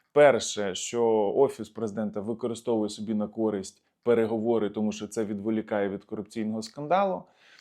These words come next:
Е, корупційні витоки президент сприймає особисто, а не як удар по державі. Каже: Ай-яй-яй, Міндіч такий хороший.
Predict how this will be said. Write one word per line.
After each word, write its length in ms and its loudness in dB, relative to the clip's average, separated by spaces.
Е, 300 0
корупційні 720 0
витоки 520 4
президент 560 0
сприймає 500 0
особисто, 920 -2
а 100 2
не 160 0
як 260 0
удар 340 2
по 100 -2
державі. 520 2
Каже: 360 -8
Ай-яй-яй, 580 0
Міндіч 500 -6
такий 360 -6
хороший. 560 -8